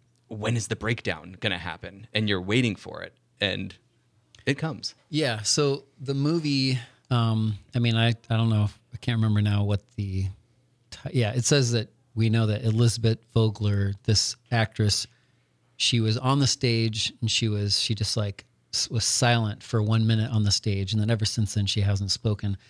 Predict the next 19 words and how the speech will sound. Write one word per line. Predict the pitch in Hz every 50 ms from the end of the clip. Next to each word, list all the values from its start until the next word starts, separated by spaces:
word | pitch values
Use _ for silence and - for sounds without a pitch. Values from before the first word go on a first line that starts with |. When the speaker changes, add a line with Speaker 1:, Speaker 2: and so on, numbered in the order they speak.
| _ _ _ _ -
Speaker 2:
And | 117 120 120
you | 117 113
kind | - 139 135 135
of, | 123 117 113 113 -
a-, | 127 120 120 123 -
as | 120 117 110
the | 117
movie | 120 123 120 117 107
progresses, | - 113 101 151 165 147 - - 117 107 104
you | 110 110 110 107 107 104 107 - -
learn | 117 113 113 110 107 107 107 104
that | 107 104 107 -
she | - - - - 110 107 104 104 101 101 101 - _ _ _ _ _ _ _ _ _
has | - 110 107 107 107 107 104 98 - - - - _ _ _ _ - -
a | 113 110
really | 107 113 123 123 120 117
complicated | - - 123 117 - - - - 120 113 107 107 104 - -
relationship | 113 107 110 107 - 110 101 - - 110 104 - - -
with | 107 101 -